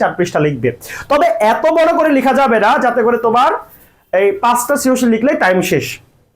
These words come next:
কখনো সৃজনশীল হচ্ছে ছেড়ে আসা যাবে না, ঠিক আছে? ধরো তুমি প্রথম দুই তিনটা একটু বড় লিখতে গিয়ে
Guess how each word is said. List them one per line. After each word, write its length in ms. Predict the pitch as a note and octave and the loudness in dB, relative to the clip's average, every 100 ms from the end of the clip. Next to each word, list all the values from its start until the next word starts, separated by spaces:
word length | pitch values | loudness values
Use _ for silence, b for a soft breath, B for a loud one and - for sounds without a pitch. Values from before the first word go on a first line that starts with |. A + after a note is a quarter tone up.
| - | -6
কখনো 200 | G#3+ C4 C#4+ | -2 0 0
সৃজনশীল 380 | G#3 G#3+ A3 C4 | 0 0 0 0
হচ্ছে 200 | C4+ C#4 D4 D#4 B B - | 0 2 0 0 B B -4
ছেড়ে 200 | A#3+ D4+ C#4 | 0 2 2
আসা 140 | A3 F3+ | 2 0
যাবে 160 | F3 D3+ | 2 2
না, 60 | C3 B2+ | 0 -2
ঠিক 100 | D4 E4 | -4 -2
আছে? 140 | E3+ B2 B B | -2 -4 B B
ধরো 120 | C4+ | 0
তুমি 120 | D4+ C4 | 0 0
প্রথম 200 | B3 C4+ B3+ | 0 0 0
দুই 80 | C#4 | 0
তিনটা 140 | C4+ B3+ | 0 0
একটু 120 | B3+ F#3+ | 0 0
বড় 120 | A#3+ | 2
লিখতে 180 | A#3+ B3 G#3 | 0 0 0
গিয়ে 140 | G#3 | 2